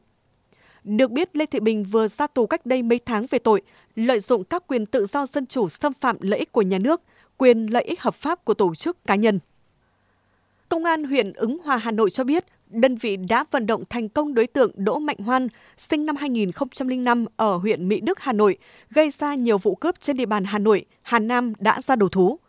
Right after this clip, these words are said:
Cụ thể, đêm ngày hai mươi chín tháng tám, Công an huyện Ứng Hòa nhận được đơn trình báo của chị N,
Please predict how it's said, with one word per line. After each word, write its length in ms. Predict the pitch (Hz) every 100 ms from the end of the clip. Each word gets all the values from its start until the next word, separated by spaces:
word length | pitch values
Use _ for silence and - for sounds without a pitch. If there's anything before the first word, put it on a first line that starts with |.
| _ _ _ _ _ _
Cụ 140 | - 262
thể, 240 | 254 196
đêm 300 | 170 302 311
ngày 140 | 277 226
hai 100 | 277
mươi 80 |
chín 180 | 269 247
tháng 140 | 254 247
tám, 360 | 240 214 320 -
Công 160 | 294 269
an 200 | 262 262
huyện 220 | 233 240
Ứng 180 | - 226
Hòa 260 | 311 254 208
nhận 320 | 202 226 208
được 180 | 220 -
đơn 220 | 277 302
trình 300 | - 240 196
báo 220 | 196 208
của 160 | 311 359
chị 160 | -
N, 80 | 214